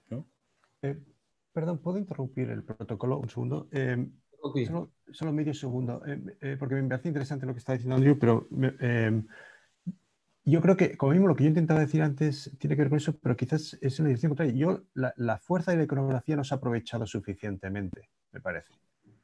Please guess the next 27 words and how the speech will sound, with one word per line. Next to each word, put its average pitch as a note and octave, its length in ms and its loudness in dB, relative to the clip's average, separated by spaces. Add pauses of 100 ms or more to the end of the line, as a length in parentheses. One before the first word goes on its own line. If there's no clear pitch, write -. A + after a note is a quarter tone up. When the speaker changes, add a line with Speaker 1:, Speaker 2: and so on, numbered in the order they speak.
Speaker 2:
como A2+ 240 -4
para A2 260 4
activar B2+ 720 2 (460)
una C3 180 0
fiesta B2+ 300 -2
interior. G2 460 -2 (1400)
O - 40 -20
sea, A2+ 160 -2
me A2 140 -2
parece B2+ 260 0
que, B2 80 0
la, A#2 140 2
que A2+ 440 -2
si B2+ 160 -4
se - 140 -6
relaja A#2+ 400 0
la C3+ 100 0
topografía A#2+ 800 0
y - 100 -8
se A2+ 100 -8
vuelve A2+ 360 -2
como G#2+ 200 -4
una G#2+ 120 -4
cosa G#2+ 220 -8
negociada, A2 600 -2
por G2 100 -6
ejemplo, A2+ 500 -6